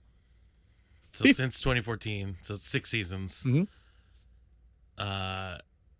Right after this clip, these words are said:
Speaker 1: he's played a hundred and eighty-seven matches?
Speaker 2: Hundred. This is all, just Europe. This is while he was in Europe,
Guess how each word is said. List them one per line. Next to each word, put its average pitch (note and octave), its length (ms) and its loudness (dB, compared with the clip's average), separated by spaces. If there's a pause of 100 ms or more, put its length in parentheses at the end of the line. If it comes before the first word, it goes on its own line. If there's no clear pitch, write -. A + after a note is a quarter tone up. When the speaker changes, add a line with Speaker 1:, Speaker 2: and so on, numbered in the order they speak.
Speaker 1:
he's - 240 -10
played G#2+ 220 -2
a F#2 40 -4
hundred A2 360 -4
and B2 80 -4
eighty-seven B2+ 680 -8 (120)
matches? B2+ 100 -2
Speaker 2:
Hundred. E3+ 240 8
This D#3 300 8
is F#3+ 60 8
all, F#3 100 8
just D#3 260 6
Europe. B2+ 300 4 (160)
This C3+ 140 4
is D3 80 6
while C#3 180 10
he D3+ 100 10
was B2+ 160 6
in A#2+ 60 6
Europe, G2 240 4